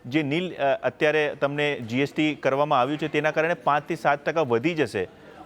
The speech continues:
Obviously, શોર્ટ ટર્મમાં કસ્ટમર્સને આ પાંચથી સાત ટકાનો વધારો પાસ નહીં કરી શકાય, જેના કારણે સી એલ એસ એ અને મોર્ગન સ્ટેનલી જેવી બ્રોકરેજીસ એક્સપેક્ટ કરી રહ્યા છે કે વી એન બી માર્જિન્સ ઉપર પ્રેશર રહેશે.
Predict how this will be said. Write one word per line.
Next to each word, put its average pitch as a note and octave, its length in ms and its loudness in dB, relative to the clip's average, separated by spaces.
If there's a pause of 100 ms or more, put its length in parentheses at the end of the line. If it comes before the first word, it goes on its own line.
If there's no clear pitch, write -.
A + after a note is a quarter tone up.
Obviously, E3+ 540 0 (320)
શોર્ટ C#3+ 280 2
ટર્મમાં F3 320 0
કસ્ટમર્સને D#3+ 600 -2
આ C#3 160 4
પાંચથી C#3 340 -2
સાત C#3+ 260 0
ટકાનો D3 280 0
વધારો C3 240 2
પાસ C3 360 0
નહીં A#2+ 220 -4
કરી D3+ 160 0
શકાય, D3 340 0 (340)
જેના C3+ 220 2
કારણે D3 340 2
સી C#3 180 -6
એલ C#3 120 2
એસ C#3+ 160 -2
એ D3+ 40 2
અને C#3+ 160 2
મોર્ગન A#2+ 320 0
સ્ટેનલી C#3+ 640 -6
જેવી C#3 260 0
બ્રોકરેજીસ C#3 540 -2
એક્સપેક્ટ D#3 360 -4
કરી D#3+ 180 0
રહ્યા D3 180 2
છે C#3+ 140 -4 (440)
કે F3 100 2
વી C3 200 0
એન E3+ 160 0
બી F3 100 0
માર્જિન્સ C#3+ 500 0
ઉપર C#3+ 200 0
પ્રેશર A#2+ 380 0
રહેશે. C#3+ 300 0